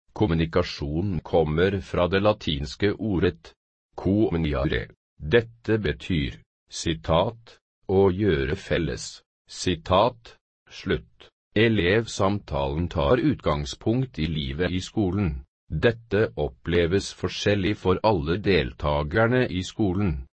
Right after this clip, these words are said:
For å kunne samarbeide og støtte hverandre må de viktige aspektene av skolelivet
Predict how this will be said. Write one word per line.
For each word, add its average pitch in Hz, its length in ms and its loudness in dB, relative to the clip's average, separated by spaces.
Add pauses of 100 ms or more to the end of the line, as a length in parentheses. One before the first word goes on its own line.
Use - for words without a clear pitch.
(120)
For 104 540 4
å 95 240 2
kunne 95 400 0
samarbeide 82 1000 0
og 104 220 2
støtte - 560 0
hverandre 95 720 2
må 82 280 0
de 90 200 -2
viktige 87 640 -2
aspektene 98 880 -2
av 82 360 2
skolelivet 80 920 -2